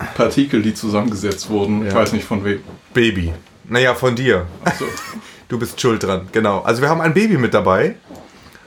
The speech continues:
Speaker 2: Ähm,
Speaker 1: Grad schläft es.
Speaker 2: und es schläft und das ist ganz gut. Und, ähm, ja.
Speaker 1: Und ich hüpfe auf einen Ball, hast du das gesagt gerade?
Speaker 2: Genau, du hüpft auf, du bist so ein Gymnastikball.
Speaker 1: Damit die Kleine schläft.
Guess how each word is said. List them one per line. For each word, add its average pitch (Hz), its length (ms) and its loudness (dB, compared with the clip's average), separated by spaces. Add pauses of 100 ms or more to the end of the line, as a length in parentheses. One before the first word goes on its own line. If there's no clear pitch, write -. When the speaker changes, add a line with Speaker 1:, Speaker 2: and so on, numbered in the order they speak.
(100)
Speaker 2:
Ähm, 120 500 2 (260)
Speaker 1:
Grad 120 200 2
schläft - 380 2
es. 110 220 -4
Speaker 2:
und 110 180 -2
es 110 120 -4
schläft 147 400 2
und 151 80 -2
das 143 140 -4
ist 143 140 -6
ganz 151 180 0
gut. 120 300 0 (460)
Und, 117 380 0
ähm, 101 360 0 (880)
ja. 202 320 2 (680)
Speaker 1:
Und 123 120 2
ich 123 100 -2
hüpfe 131 200 0
auf 117 100 0
einen 120 120 0
Ball, 127 220 4
hast 98 160 -4
du 107 60 -2
das 101 140 -4
gesagt 101 320 -6
gerade? 143 180 -6 (120)
Speaker 2:
Genau, 175 180 4
du 156 100 4
hüpft 180 180 2
auf, 143 240 2
du 135 80 -8
bist 139 240 -2 (140)
so 135 100 2
ein 135 80 4
Gymnastikball. 120 720 2 (240)
Speaker 1:
Damit 107 280 0 (340)
die 123 100 -4
Kleine 110 340 2
schläft. 123 340 2